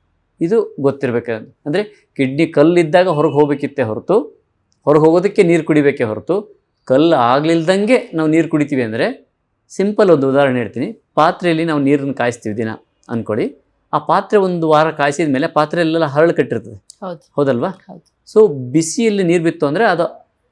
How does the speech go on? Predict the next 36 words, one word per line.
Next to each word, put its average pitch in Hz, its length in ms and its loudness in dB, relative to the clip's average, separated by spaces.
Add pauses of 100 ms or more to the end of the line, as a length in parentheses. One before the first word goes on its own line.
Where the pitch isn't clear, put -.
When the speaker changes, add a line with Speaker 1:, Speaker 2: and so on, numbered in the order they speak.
(300)
Speaker 1:
ಮಿನರಲ್ಸ್ 175 420 2
ಎಲ್ಲ 170 120 2
ಪ್ರತ್ಯೇಕ 147 420 0
ಆಗುತ್ತೆ. 110 340 -4 (480)
ನಾವು 175 140 0
ನೀರು 185 220 2
ಕುಡಿದ್ವಿ, 147 300 -2
ಜಾಸ್ತಿ 147 380 -2
ಜಾಸ್ತಿ 151 280 0
ಲೀಟರ್ 143 260 -4
ಗಟ್ಟಲೆ 135 240 -2
ನೀರು 135 180 -4
ಕುಡಿದ್ವಿ 123 260 -4
ಅನ್ಕೊಳ್ಳಿ, 131 280 -6
ನಮ್ಮ 160 140 -4
ಹೊಟ್ಟೆ 156 220 -4
ಒಳಗೆ 160 200 2
ಮೂವತ್ತಾರು 151 480 0
ಡಿಗ್ರಿ 131 220 -2
ಬಿಸಿ 135 260 -4
ಯಾವಾಗಲೂ 131 320 0
ಇರ್ತದೆ, 117 400 -4 (520)
ಎಲ್ಲ 147 160 0
ಬಾಡಿ, 127 220 2
ಹೋಲ್ 143 200 4
ಬಾಡಿಯಲ್ಲಿ 135 320 2
ಇರ್ತದೆ. 117 340 -8 (200)
ಮಿನರಲ್ಸ್ 190 380 0
ಪ್ರತ್ಯೇಕ 160 400 0
ಆಗುತ್ತೆ. 113 400 -2 (360)
ಪ್ರತ್ಯೇಕ 226 400 2
ಆಗಿರೋ 160 280 4
ಮಿನರಲ್ಸ್ 123 420 -2
ಎಲ್ಲಿಂದ 180 320 0
ಫಿಲ್ಟರ್ 165 300 -2
ಆಗಬೇಕು? 151 360 -4